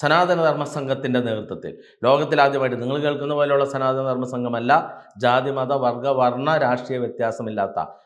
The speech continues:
സനാതന ധർമ്മ സംഘത്തിൻ്റെ നേതൃത്വത്തിൽ കേരളത്തിലെ എല്ലാ ജില്ലകളിൽ നിന്നും ക്ഷേത്രാങ്കണത്തിലേക്ക് യാത്രാ ബസ്സുകൾ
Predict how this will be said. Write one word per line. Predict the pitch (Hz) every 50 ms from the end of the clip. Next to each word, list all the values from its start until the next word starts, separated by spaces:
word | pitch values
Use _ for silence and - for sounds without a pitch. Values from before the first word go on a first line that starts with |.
| _ _ _
സനാതന | - 113 113 120 127 131 131 127 127 123
ധർമ്മ | 113 107 113 110 -
സംഘത്തിൻ്റെ | 107 104 104 104 - 104 101 98 98 98
നേതൃത്വത്തിൽ | 95 98 98 - 110 104 117 151 165 170 - - - - _ _
കേരളത്തിലെ | 117 117 117 123 117 123 117 110 107
എല്ലാ | 120 131 147 160 170 160
ജില്ലകളിൽ | 151 131 120 117 113 110 107 104
നിന്നും | 104 98 90 90 - - _ _ _ _
ക്ഷേത്രാങ്കണത്തിലേക്ക് | - 127 117 - 113 110 113 113 110 110 107 107 107 107 104 117 135 135
യാത്രാ | 113 104 107 - 107 101
ബസ്സുകൾ | 104 101 - 107 104